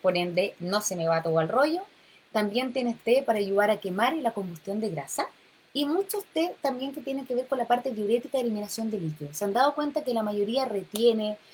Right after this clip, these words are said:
retiene pan líquido, están hinchados, eh, se sienten como, como que tuvieran, no sé, se ponen los calcetines y queda todo marcado, los anillos no le entran, y la gente dice, "Hoy no voy a tomar líquido porque estoy súper reteniendo"? Todo lo contrario, po.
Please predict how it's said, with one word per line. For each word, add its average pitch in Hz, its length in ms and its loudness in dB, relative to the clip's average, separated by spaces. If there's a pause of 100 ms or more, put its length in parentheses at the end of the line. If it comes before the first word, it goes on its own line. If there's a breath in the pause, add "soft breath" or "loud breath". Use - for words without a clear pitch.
(180 soft breath)
retiene 208 340 0
pan 185 220 -2
líquido, 208 520 -2
están 226 360 0
hinchados, 208 720 2 (320 soft breath)
eh, 196 160 4
se 190 160 -4
sienten 226 480 0
como, 185 840 -2 (360 soft breath)
como 190 320 0
que 185 360 -4
tuvieran, 208 540 4
no 185 80 -2
sé, 196 180 -2
se - 100 -8
ponen 202 220 0
los 196 80 -4
calcetines 202 500 -4
y - 20 -10
queda 196 180 0
todo 202 180 2
marcado, 208 760 6 (200 loud breath)
los 247 120 8
anillos 220 320 2
no 208 100 0
le 196 180 0
entran, 220 480 0 (200 soft breath)
y 208 60 -6
la 208 100 0
gente 240 280 0
dice, 233 340 0
"Hoy 240 140 -2
no 226 100 0
voy 226 120 0
a 226 40 -2
tomar 208 200 -6
líquido 247 280 -4
porque 226 140 -4
estoy 220 180 -8
súper 262 320 -2
reteniendo"? 294 580 -2 (120)
Todo - 180 0
lo - 60 -2
contrario, 427 520 0
po. - 140 -14